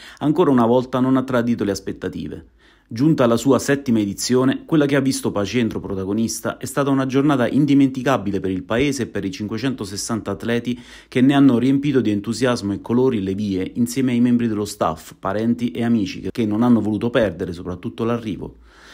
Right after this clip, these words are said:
Con partenza e arrivo appunto a Pacentro, gli atleti hanno percorso ben centotrentasette virgola due chilometri per un tragitto che comprende due importanti salite dell'Appennino abruzzese.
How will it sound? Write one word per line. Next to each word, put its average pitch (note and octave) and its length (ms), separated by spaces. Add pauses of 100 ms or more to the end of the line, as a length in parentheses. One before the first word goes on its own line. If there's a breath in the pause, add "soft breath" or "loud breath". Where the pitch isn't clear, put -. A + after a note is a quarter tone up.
(140 loud breath)
Con C#3+ 140
partenza D3 460
e - 20
arrivo C3+ 340
appunto B2+ 380
a A2 40
Pacentro, B2 560
gli A#2 120
atleti C3 420
hanno A#2 220
percorso A2+ 640
ben A2 260
centotrentasette A2 960
virgola G2 300
due G2 160
chilometri G#2 600 (280 loud breath)
per B2 140
un C3 100
tragitto C3 440
che A2 140
comprende A#2 560
due A#2+ 140
importanti G#2+ 500
salite G2+ 300
dell'Appennino F#2+ 580
abruzzese. G2 720